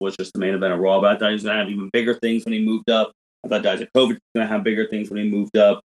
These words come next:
But those two were just made to wrestle each other. That was, that was top notch.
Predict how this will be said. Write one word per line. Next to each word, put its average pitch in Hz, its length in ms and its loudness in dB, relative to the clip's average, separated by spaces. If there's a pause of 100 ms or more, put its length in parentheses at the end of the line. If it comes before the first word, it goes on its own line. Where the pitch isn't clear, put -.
(180)
But 95 100 0
those 131 280 4
two 123 480 2 (100)
were 107 100 -4
just 101 240 -8
made 104 320 -2
to 104 80 -2
wrestle 95 560 -2
each - 200 -10
other. 92 480 -2 (460)
That 113 120 2
was, 107 240 -2 (360)
that 110 100 0
was 104 180 -6
top - 280 -8
notch. 67 200 -10